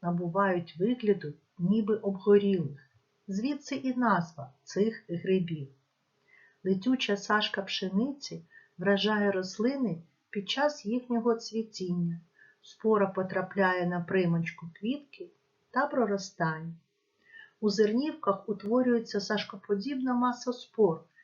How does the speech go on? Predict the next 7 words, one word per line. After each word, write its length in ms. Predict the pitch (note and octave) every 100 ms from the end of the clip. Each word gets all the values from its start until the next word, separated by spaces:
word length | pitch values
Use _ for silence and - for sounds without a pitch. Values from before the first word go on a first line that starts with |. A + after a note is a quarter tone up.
| _ _
здатних 680 | E3 E3+ A#3 C4 G#3+ G3 -
поширюватись 960 | F3 - G3 G#3 G3+ G3+ G3+ F#3+ -
вітром. 480 | F3 E3+ - E3 E3 - _ _ _ - _
В 80 | G3
одній 340 | G3 G#3+ C4+
насінині 720 | A3+ G3+ - G#3+ A3+ B3 A3
пшениці 840 | G3 - F#3+ F#3+ C4 D4 - -